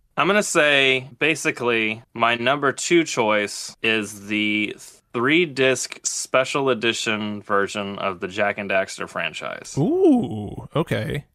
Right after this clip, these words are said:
Speaker 1: I forgot about that franchise. So,
Speaker 2: Uh-huh.
Speaker 1: like, for PlayStation three, you can get a disc that has all three Jak and Daxter games remastered on one disc.
Speaker 2: Wow.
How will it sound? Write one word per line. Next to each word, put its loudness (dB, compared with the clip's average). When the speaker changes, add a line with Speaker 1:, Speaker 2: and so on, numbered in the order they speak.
Speaker 1:
I 4
forgot 2
about 0
that -2
franchise. -8
So, 4
Speaker 2:
Uh-huh. 6
Speaker 1:
like, 2
for -6
PlayStation 0
three, 0
you -8
can -4
get 2
a 2
disc 0
that 2
has 2
all 6
three 0
Jak 2
and -6
Daxter -2
games -6
remastered -4
on -8
one -16
disc. -14
Speaker 2:
Wow. -6